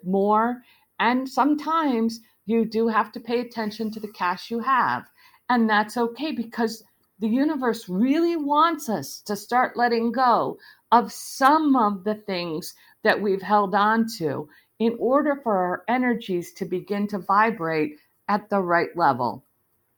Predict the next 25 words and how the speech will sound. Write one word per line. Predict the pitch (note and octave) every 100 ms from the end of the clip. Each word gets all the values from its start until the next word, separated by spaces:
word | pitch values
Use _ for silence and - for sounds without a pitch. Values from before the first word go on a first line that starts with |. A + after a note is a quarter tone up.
| _ _ _ _ _ _ _ _ _ _ _ _ _ _ _ _ _ _ _ _
Then | A3+ C#4
there | E4+ D4+
is | C#4
something | A#3+ A3+ A3+ A3+
called | A3+ G3+ F3
fulvic | - - G#3 A3+ C4+ C#4 - _ _ -
mineral | G#3 G3 G3+ G3
drops. | F#3+ F#3 D#3+ C#3+ - - - _ _ -
This | F#3+ C4+ D#4+ F#4
is | F4 - _
done | F#3+ F3 G3 -
at | A3 A#3
breakfast. | - D4+ - - - C#3+ - - - _ _ _ _ _
You | -
drop, | G3+ A3 A3+ B3+
like, | F3 F3 - _ _
five | _ - A#3 C#4+ A3+
drops | G3+ F#3+ B3+ C#4 - - _ _ _ _ _ _ -
or | B3
a | C4
dropper | A#3 A3 A3+
full, | A#3+ - G3 A3 -
up | F#3+ -
to |
fifteen, | A3+ A#3+ A#3+ - G3+ F#3+ B3+